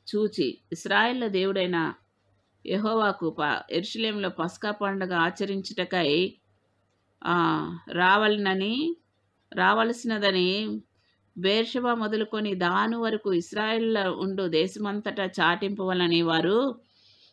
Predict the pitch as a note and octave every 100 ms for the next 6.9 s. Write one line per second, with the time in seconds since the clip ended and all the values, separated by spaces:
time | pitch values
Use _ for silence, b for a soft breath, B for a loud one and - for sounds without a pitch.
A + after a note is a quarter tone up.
0 | - F3+ F#3+ G#3 A3+ A3+ G#3+ G#3 F#3+ F#3
1 | E3+ D3 C3+ _ _ _ _ - G#3 A3
2 | G#3 A3+ _ _ _ _ _ - E3+ E3+
3 | F#3 F#3 F3 F3 F3+ F3 F3 F3 E3+ F3+
4 | F#3 F#3 F#3 G3 - _ _ _ _ -
5 | F#3 F3 E3+ F3+ F#3 G3 F#3 F#3 G3 F#3
6 | F#3+ G3 G3 G3 A3 A#3+ A3 A3+ B3